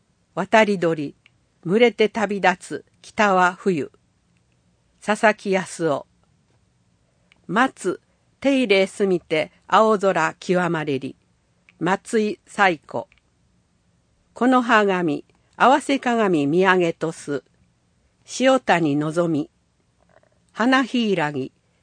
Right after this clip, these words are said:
寄せつけられて声かける。川崎照代。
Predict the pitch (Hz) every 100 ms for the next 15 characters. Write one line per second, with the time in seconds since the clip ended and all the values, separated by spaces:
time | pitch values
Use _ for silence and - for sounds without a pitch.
0 | - 185 240 277 - - 262 240 233 214
1 | - 160 - - 208 175 - - 175 143
2 | 101 _ _ _ _ _ _ - 202 220
3 | - 180 - - 165 165 151 135 -